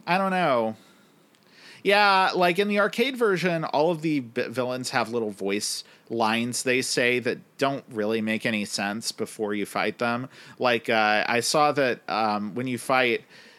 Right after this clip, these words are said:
when you go, go up to fight Ultron in, uh, in, in, like, the second to last stage in the arcade version, he's like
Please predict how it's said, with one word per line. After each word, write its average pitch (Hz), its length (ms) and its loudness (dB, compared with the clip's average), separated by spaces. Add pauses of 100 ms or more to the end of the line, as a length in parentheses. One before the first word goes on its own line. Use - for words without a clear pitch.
when 147 160 -2
you 156 120 0
go, 180 240 0
go 165 140 4
up 151 80 -2
to 143 100 -4
fight 127 280 2
Ultron 135 840 0
in, 113 340 0
uh, 104 460 0
in, 113 280 -4
in, 107 520 -6
like, 104 220 -4
the 113 80 -4
second 117 340 -4
to - 80 -8
last 98 300 -2
stage 98 400 -2
in 104 80 -4
the 101 120 -4
arcade 98 380 -6
version, 127 560 -4 (400)
he's 143 360 0
like 123 460 2